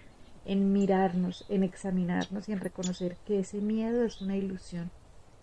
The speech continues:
Entonces paramos, nos observamos, agradecemos por estar viendo eso que estamos viendo afuera, porque es la manera de reconocer qué es lo que, cuál es el camino para seguir creciendo.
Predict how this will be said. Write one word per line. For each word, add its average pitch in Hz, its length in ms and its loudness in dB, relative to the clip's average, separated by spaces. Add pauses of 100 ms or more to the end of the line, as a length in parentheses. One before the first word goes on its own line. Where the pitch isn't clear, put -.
(160)
Entonces 190 500 0
paramos, 196 720 2 (880)
nos 190 160 -6
observamos, 196 840 0
agradecemos 185 920 6
por 208 140 0
estar 175 320 0
viendo 196 420 4
eso 220 260 2
que - 100 -14
estamos 175 320 -4
viendo 196 240 2
afuera, 190 340 -4 (560)
porque 202 400 4
es 180 140 2
la 202 100 2
manera 185 460 4 (180)
de 170 180 4
reconocer 180 680 2 (220)
qué 202 120 4
es 180 60 2
lo 190 120 2
que, 214 180 -4
cuál 190 160 8
es 180 100 0
el 190 100 -6
camino 180 440 0
para 190 180 -4
seguir 180 300 -4
creciendo. 180 480 -8